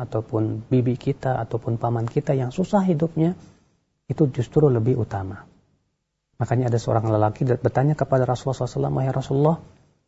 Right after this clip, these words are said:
siapa orang yang paling berhak aku sedekahi?" Kata Rasulullah, "Dirimu dulu." Kata sahabat ini, "Aku punya lebih dari itu, ya Rasulullah."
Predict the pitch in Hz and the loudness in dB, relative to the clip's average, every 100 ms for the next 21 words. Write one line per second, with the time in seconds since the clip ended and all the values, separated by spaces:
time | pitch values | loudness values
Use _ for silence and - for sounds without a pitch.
0 | _ - 147 160 165 131 139 147 135 120 | _ 4 4 8 6 6 4 2 2 2
1 | 123 117 113 127 - 117 120 120 117 - | 0 0 0 -2 -2 -4 -2 -2 -2 0
2 | 123 117 117 - _ _ _ _ _ _ | -2 0 -4 -6 _ _ _ _ _ _
3 | _ 190 160 151 - 123 143 151 156 170 | _ -6 -2 -2 0 2 4 6 6 6
4 | 160 170 147 170 - _ _ _ _ _ | 6 4 4 0 -8 _ _ _ _ _
5 | _ _ - 127 131 131 151 131 - 139 | _ _ -6 0 0 0 -4 -4 0 2
6 | 139 143 139 165 196 - 156 196 190 175 | 2 -2 0 0 2 0 -2 -2 0 2
7 | 185 165 170 143 120 - 165 135 110 - | 2 4 4 4 2 0 0 2 -2 -2
8 | 101 101 107 | -4 -4 -8